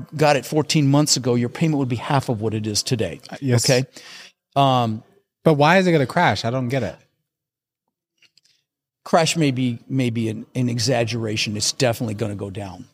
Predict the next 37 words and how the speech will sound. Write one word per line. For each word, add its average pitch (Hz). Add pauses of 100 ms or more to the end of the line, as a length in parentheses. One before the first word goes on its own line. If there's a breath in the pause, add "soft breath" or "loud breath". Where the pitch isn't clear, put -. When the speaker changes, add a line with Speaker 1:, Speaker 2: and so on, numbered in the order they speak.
Speaker 2:
By -
Speaker 1:
Prices 127
Speaker 2:
how 143
Speaker 1:
are 135
Speaker 2:
much? 110
Speaker 1:
definitely 131
gonna 117
go 104
Speaker 2:
Single 139
Speaker 1:
down. 120
They've 147
Speaker 2:
family. 160
Speaker 1:
already, 196
they've, 139
there's, 151
in 135
some 165
markets 147
are 135
already 147
flatlined. 131 (180 loud breath)
Some 165
markets 160
are 143
already 147
going 135
down. 110
Speaker 2:
Some 151
are 190
going 196
up. 165 (140)
Speaker 1:
Some, 160
some 160
are 190
still 214
going 220
up. 180